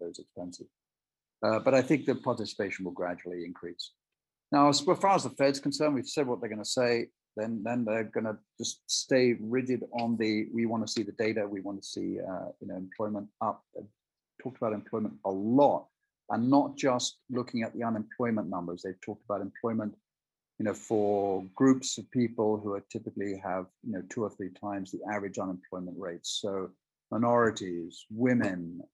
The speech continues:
uh, you know, city groups, and so on. So they're taking a pretty bold mandate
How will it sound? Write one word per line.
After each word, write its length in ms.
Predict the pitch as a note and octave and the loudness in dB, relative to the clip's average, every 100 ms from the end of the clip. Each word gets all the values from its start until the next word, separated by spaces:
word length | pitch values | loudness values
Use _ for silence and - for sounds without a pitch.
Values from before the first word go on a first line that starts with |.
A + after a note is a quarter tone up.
| F2+ | -12
uh, 380 | F2+ F#2 F#2 F2+ F#2+ | -8 -8 -8 -8 -10
you 80 | |
know, 160 | G2 F#2+ | -10 -8
city 400 | - - B2 A2 | -4 0 0 0
groups, 440 | G#2 F2+ F2 - | -2 -4 -4 -8
and 160 | F#2 F#2+ | -8 -6
so 200 | - G#2 | -4 -2
on. 120 | G2 - _ _ _ | -4 -6 _ _ _
So 240 | - A#2 | 0 2
they're 300 | G#2+ C3+ D3 C#3+ | 4 4 4 0
taking 280 | D3 C#3 A#2 | -4 -2 -4
a 60 | G#2+ - | -4 -2
pretty 160 | C3+ | -2
bold 340 | A2 A#2+ A2 G#2 | 0 0 -2 -2
mandate 520 | G#2 G#2+ G2+ F#2 | -4 -4 -4 -4